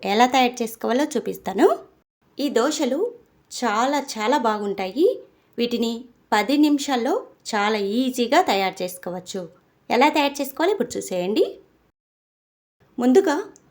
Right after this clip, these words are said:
ఒక పెద్దగా ఉన్న మిక్సీ జార్ తీసుకోవాలి. అందులోనికి ఒక కప్పు పొడి బియ్యం పిండి వేసుకోవాలి. ఒక కప్పు బంగాళదుంప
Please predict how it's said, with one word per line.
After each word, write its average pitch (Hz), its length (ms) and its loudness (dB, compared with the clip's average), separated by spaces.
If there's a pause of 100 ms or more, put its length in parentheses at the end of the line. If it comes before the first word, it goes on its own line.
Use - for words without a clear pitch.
(280)
ఒక 262 60 6 (120)
పెద్దగా 262 340 6 (120)
ఉన్న 269 240 2
మిక్సీ - 300 -4
జార్ 233 220 0
తీసుకోవాలి. 196 580 0 (920)
అందులోనికి 214 540 4 (680)
ఒక 226 80 0 (160)
కప్పు 269 300 0 (680)
పొడి 240 220 10 (100)
బియ్యం 220 380 0
పిండి 196 240 2 (120)
వేసుకోవాలి. 175 640 0 (1160)
ఒక - 200 -2
కప్పు 269 380 0 (580)
బంగాళదుంప 302 680 6